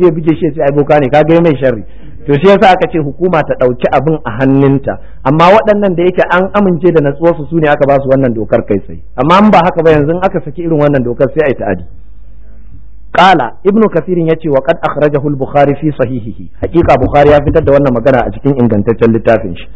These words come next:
Gashi a ƙasa sai ya ce na'am, Wahid Bali ya ce haka abin yake. Akhrajahu al-Bukhari, Bukhari ya fitar da wannan a cikin juz-, mujalladi na shida, shafi na ɗari biyu da hamsin da bakwai, sai ya ce Fath, ka duba Fathul Bari. Amma sai ya ce duna zikri qissati sawahir.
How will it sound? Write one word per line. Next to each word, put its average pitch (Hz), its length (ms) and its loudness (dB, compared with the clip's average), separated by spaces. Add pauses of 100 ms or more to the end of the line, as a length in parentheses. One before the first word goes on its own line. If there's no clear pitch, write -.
(340)
Gashi 131 240 4
a 160 80 6
ƙasa 143 240 -2
sai 147 160 2
ya 143 80 0
ce 139 160 2
na'am, 135 320 2 (240)
Wahid 151 320 0
Bali 147 320 4
ya - 80 -2
ce 143 80 -6
haka 180 320 0
abin 139 180 0
yake. 123 300 -4 (400)
Akhrajahu 156 560 2
al-Bukhari, 131 400 0
Bukhari 151 320 4
ya 156 80 6
fitar 156 240 0
da 143 160 4
wannan 147 320 4
a 123 80 -2
cikin 147 320 -2
juz-, 151 240 2
mujalladi 135 480 2
na 143 80 4
shida, 139 280 2 (360)
shafi 143 320 2
na 135 160 2
ɗari 131 240 4
biyu 139 160 2
da 131 160 4
hamsin 113 340 0
da 127 140 2
bakwai, 120 320 2 (240)
sai 135 160 4
ya - 80 2
ce 147 160 2
Fath, - 220 0 (180)
ka 127 80 2
duba 139 240 4
Fathul 120 340 -2
Bari. 85 300 -6 (480)
Amma 139 320 4
sai 151 80 4
ya 147 80 -4
ce 147 160 0
duna 156 400 2
zikri 143 320 0
qissati 151 480 -2
sawahir. 107 400 0